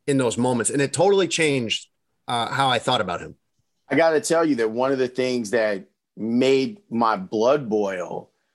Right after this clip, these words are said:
Speaker 2: and I remember feeling this way when it happened live, when he wins the title
Speaker 1: With
Speaker 2: and
Speaker 1: L A.
Speaker 2: he's being interviewed
Speaker 1: Yeah.
Speaker 2: with the, you know, with the Lakers, he's talking about all of this stuff.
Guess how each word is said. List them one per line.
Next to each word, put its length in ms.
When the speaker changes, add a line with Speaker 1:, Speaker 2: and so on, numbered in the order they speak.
Speaker 2:
and 100
I 100
remember 500
feeling 400
this 200
way 280
when 240
it 100
happened 540
live, 580
when 280
he 160
wins 540
the 100
title 600
Speaker 1:
With 140
Speaker 2:
and 120
Speaker 1:
L 80
A. 60
Speaker 2:
he's 140
being 480
interviewed 760
Speaker 1:
Yeah. 140
Speaker 2:
with 140
the, 80
you 240
know, 60
with 180
the 80
Lakers, 640
he's 340
talking 640
about 340
all 260
of 120
this 180
stuff. 360